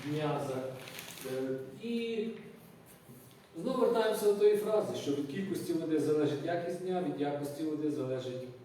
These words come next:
кількість наших днів. Будьте здорові, як вода.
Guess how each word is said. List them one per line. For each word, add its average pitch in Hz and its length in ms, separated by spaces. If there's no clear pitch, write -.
кількість 151 500
наших 127 500
днів. 147 240
Будьте 131 220
здорові, 131 500
як 131 240
вода. 143 520